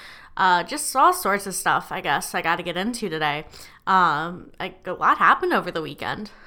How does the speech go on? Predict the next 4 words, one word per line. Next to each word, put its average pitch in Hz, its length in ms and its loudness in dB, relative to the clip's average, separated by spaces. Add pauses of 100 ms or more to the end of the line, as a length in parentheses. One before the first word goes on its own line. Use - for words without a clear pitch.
(140)
<laughs> 254 800 0
Um, 185 560 6 (800)
so, 240 600 4
yeah, 226 560 4